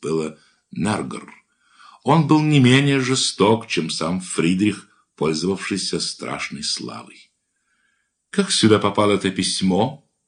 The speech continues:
Оно адресовано не вам?» спросил Нергор. «Его принес сосед. Он просил меня напечатать ответ на машинке». Сердце мое учащенно билось.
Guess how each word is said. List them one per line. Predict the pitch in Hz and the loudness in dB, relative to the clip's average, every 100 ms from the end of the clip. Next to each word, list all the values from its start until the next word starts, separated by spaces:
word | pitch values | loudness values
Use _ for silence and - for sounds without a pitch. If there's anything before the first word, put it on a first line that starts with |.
| _ _ _ | _ _ _
Оно | 76 82 80 | -8 -4 -4
адресовано | 80 80 80 92 82 85 87 | -4 -4 -4 -2 -2 0 2
не | 87 85 | 2 2
вам?» | 92 180 170 - _ _ _ _ | 0 0 -4 -8 _ _ _ _
спросил | - - 69 - 67 67 62 | -12 -8 -6 -6 -4 -6 -6
Нергор. | 64 57 - - - _ _ _ _ _ _ _ | -8 -12 -16 -18 -20 _ _ _ _ _ _ _
«Его | - 82 92 92 | -4 0 2 2
принес | 104 107 113 110 | 2 4 4 2
сосед. | - 127 - 160 151 - _ _ _ _ _ _ _ | -2 -4 -4 -4 -4 -12 _ _ _ _ _ _ _
Он | - 98 95 | -6 -4 0
просил | 95 - 117 | -2 2 2
меня | 110 110 | 4 4
напечатать | 107 98 104 - 123 113 113 | 2 0 -2 0 0 0 -6
ответ | - 98 - 92 98 - | -6 -10 -2 0 -2 -2
на | 101 | -2
машинке». | 107 110 - - - - _ _ _ _ _ _ _ | -2 -2 -6 -10 -14 -20 _ _ _ _ _ _ _
Сердце | - 92 87 - | -6 -4 -4 -6
мое | 85 80 80 | -4 -4 -4
учащенно | 80 76 78 - 87 82 85 | -8 -12 -8 -6 -6 -6 -8
билось. | 76 67 57 - - | -6 -8 -8 -12 -14